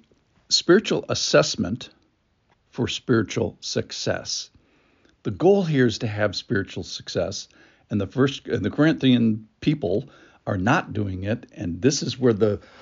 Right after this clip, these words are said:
the tide of the letter turns a little bit, and it gets just a little bit sharp here. So yesterday we talked about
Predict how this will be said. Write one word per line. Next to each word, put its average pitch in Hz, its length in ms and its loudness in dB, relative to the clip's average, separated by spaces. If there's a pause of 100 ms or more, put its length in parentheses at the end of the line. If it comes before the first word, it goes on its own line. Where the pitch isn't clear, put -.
(300)
the - 100 -6
tide 151 520 2
of 110 140 4
the 113 80 2
letter 104 320 0
turns 190 420 4
a 131 60 2
little 110 240 2
bit, 117 260 0
and 104 80 -4
it 101 80 -4
gets 190 240 0
just - 240 -4
a 175 60 4
little 143 320 2
bit 123 200 0
sharp - 520 -8
here. 80 280 -10 (1000)
So 123 140 0
yesterday 160 480 4
we 113 140 2
talked 117 340 0
about 95 340 0